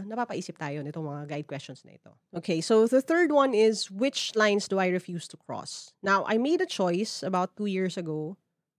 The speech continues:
um, na maging, ano ko, mindful ako about when I respond. Um, is it a fake account? Di ba? Is it really? Kasi kung fake account yan, kra-, kadalasan it's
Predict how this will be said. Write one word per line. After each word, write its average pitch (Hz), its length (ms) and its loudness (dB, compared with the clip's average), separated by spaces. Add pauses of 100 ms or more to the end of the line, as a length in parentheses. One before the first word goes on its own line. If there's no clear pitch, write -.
um, 170 640 -6 (560)
na 220 80 -4
maging, 254 640 2
ano 202 240 0
ko, 170 160 -4 (320)
mindful 220 400 4
ako 180 320 -2
about 175 400 -2
when 233 480 0
I 202 480 -6 (960)
respond. 196 720 -4 (1300)
Um, 165 640 -4
is 202 160 -2
it - 80 -2
a - 80 0
fake 202 280 -2
account? 202 520 -2 (160)
Di 170 160 -8
ba? 165 160 -4
Is 170 160 -10
it - 160 -20
really? 175 240 -6
Kasi 202 160 -6
kung 190 160 -2
fake 190 320 -4
account 185 320 -4
yan, 180 160 -2
kra-, 180 320 -6
kadalasan 170 720 -4
it's - 160 -18